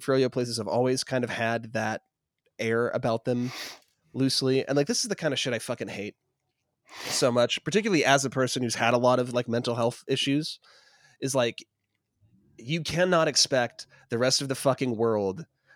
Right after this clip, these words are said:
to bend around you. It's one thing if you ask your friends to avoid certain subjects or to not say certain words or whatever. I think that's reasonable with, like, your interpersonal relationships.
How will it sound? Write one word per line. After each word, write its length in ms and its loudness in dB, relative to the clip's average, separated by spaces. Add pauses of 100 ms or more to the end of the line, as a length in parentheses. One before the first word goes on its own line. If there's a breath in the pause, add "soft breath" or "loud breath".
to 120 0
bend 420 4 (200)
around 440 0
you. 600 -4
It's 160 -4
one 200 4
thing 180 2
if 120 -2
you 80 -2
ask 380 0 (120)
your 200 -8
friends 420 2
to 140 -2
avoid 320 -2
certain 260 -2
subjects 540 -6
or 60 -8
to 60 -10
not 240 -8
say 200 -2
certain 280 -4
words 280 -2
or 40 -6
whatever. 220 -2
I 80 0
think 220 -2
that's 280 -2
reasonable 480 0
with, 140 -4
like, 220 -8
your 120 -8
interpersonal 840 -2
relationships. 800 -2